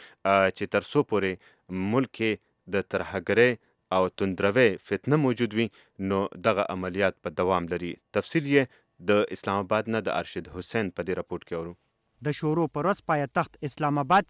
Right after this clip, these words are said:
Speaker 2: کې د میډیا سره د خبرو په موقع د دفاعي چارو وفاقي وزیر خواجه محمد آصف وویل چې په شمالي وزیرستان کې د ترهګرو په ضد جاري د ضرب عضب د عملیاتو له کبله په کراچۍ کې هم هدفي عملیات تیز کړي شوي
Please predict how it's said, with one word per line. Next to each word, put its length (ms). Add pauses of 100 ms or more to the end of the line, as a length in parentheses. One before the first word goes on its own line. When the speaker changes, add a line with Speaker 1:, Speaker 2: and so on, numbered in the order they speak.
Speaker 2:
کې 360
د 120
میډیا 380
سره 180
د 140
خبرو 280 (120)
په 100
موقع 260 (240)
د 120
دفاعي 300 (100)
چارو 240
وفاقي 420
وزیر 320
خواجه 400
محمد 340 (160)
آصف 360
وویل 260
چې 280
په 140
شمالي 400
وزیرستان 580
کې 200
د 160
ترهګرو 420
په 220
ضد 240
جاري 280 (240)
د 140
ضرب 240 (100)
عضب 220 (100)
د 80 (120)
عملیاتو 500
له 60 (100)
کبله 320 (140)
په 60 (120)
کراچۍ 460
کې 80 (100)
هم 160 (160)
هدفي 380 (160)
عملیات 440
تیز 220
کړي 180
شوي 320